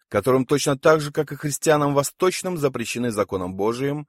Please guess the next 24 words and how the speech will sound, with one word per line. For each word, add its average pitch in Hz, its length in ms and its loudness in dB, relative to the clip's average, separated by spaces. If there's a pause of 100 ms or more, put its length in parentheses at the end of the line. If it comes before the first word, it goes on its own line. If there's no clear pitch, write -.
политические 98 600 -2
движения 123 500 0
против 95 340 -6
власти 104 380 -2
кесаря, 82 580 -6 (100)
хотя 120 500 2
бы 101 240 -2 (120)
и 117 220 -6
иноверного, 107 800 -2
все - 320 -4
равно. 127 420 -4 (260)
С 87 100 -12
другой 104 340 6
стороны, 110 360 4
и 151 80 6
русские 139 400 4
светские 113 460 0
писатели 156 460 0
не 165 100 2
всегда 139 400 6
были 104 220 2
правы 147 400 2
и 127 80 -6
дальновидны. 120 760 -2